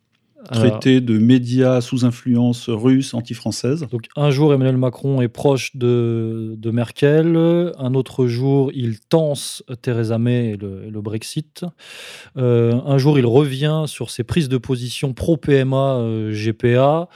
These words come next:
Speaker 2: Oui.
Speaker 1: Euh, un jour, il est visé par une enquête, enfin le, le parti L R E M visé par une enquête sur le, son financement, le financement occulte.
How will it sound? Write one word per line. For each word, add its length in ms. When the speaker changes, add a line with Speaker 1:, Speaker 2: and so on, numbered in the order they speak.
Speaker 2:
Oui. 160
Speaker 1:
Euh, 520
un 120
jour, 240
il 80
est 60
visé 500
par 280
une 120
enquête, 580
enfin 180
le, 100
le 140
parti 360
L 160
R 160
E 60
M 340
visé 380
par 200
une 140
enquête 560
sur 240
le, 220
son 160
financement, 560
le 60
financement 420
occulte. 500